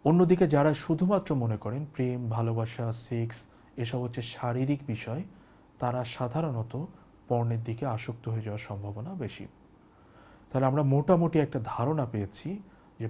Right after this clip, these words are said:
পর্নে কেন একজন মানুষ আসক্ত হয়ে পড়েন এবং কেন একজন মানুষ আসক্ত হন না। এখন পর্নে যদি কেউ আসক্ত হয়ে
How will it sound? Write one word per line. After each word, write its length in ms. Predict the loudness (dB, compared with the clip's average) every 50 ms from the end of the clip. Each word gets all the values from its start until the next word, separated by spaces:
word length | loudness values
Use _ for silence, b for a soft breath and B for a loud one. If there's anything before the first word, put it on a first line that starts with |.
| -6 -4
পর্নে 360 | -2 -2 -2 -2 -4 -6 -6
কেন 300 | -6 -4 -6 -4 -2 -2
একজন 300 | -4 -4 -4 -4 -4 -4
মানুষ 480 | -2 -2 -4 -4 -4 -4 -6 -6 -8 -10 -14 -10 -6
আসক্ত 460 | -6 -6 -6 -6 -8 -10 -8 -6 -4
হয়ে 240 | -2 -2 -2 -2 -4 -4 -4
পড়েন 280 | -6 -4 -4 -6 -8 -10 B B B B B B B B
এবং 160 | -6 -4 -4 -4 -2
কেন 220 | -4 -4 -2 -2
একজন 300 | -2 -4 -4 -6 -6 -8
মানুষ 440 | -6 -6 -6 -6 -6 -8 -8 -10 -12 -10
আসক্ত 460 | -8 -8 -8 -8 -12 -14 -14 -12 -12
হন 200 | -10 -8 -8 -8 -8 -10
না। 80 | -14 -16 -14 -12 -10 -10 -10 -10 B B B B B B B B
এখন 180 | -6 -4 -4 -4 -2 0
পর্নে 360 | 2 2 2 2 2 2 2
যদি 220 | 2 2 2 2 2
কেউ 200 | 0 0 -2 0
আসক্ত 560 | 0 0 0 0 0 -2 -4 -4 -4 -2 0
হয়ে 200 | 0 2 0